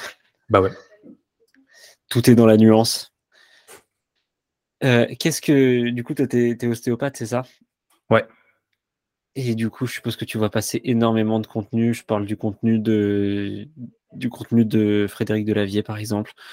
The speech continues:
Speaker 2: Du contenu aussi, par exemple, de, de Nassim Saïli, euh, qui,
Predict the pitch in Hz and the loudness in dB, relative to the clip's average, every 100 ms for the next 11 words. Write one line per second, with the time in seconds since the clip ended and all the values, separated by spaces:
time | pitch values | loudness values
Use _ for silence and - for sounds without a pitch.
0 | - - - 113 117 107 117 113 104 - | -20 -12 0 0 2 2 4 4 2 -2
1 | 117 110 104 113 107 107 104 104 104 107 | -2 0 0 0 2 4 4 2 0 0
2 | 104 - 113 - 110 107 123 127 - - | -2 -4 -6 -2 -2 0 -4 -6 -20 -20
3 | - - 101 101 98 - - 113 107 107 | -14 -6 -4 -4 -6 -10 -4 -2 0 0
4 | 107 98 | -2 -6